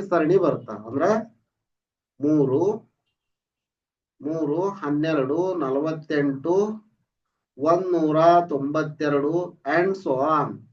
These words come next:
ಈ ರೀತಿ ಬರುತ್ತ. ಇದನ್ನ ಅವ್ರು ಹೇಳಿಲ್ಲ. ಇಲ್ಲಿ ನೋಡ್ರಿ,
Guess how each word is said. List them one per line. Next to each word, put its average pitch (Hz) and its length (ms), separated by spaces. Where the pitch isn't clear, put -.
ಈ - 20
ರೀತಿ 151 260
ಬರುತ್ತ. 151 320
ಇದನ್ನ 170 320
ಅವ್ರು 143 200
ಹೇಳಿಲ್ಲ. 156 340
ಇಲ್ಲಿ 117 120
ನೋಡ್ರಿ, 107 220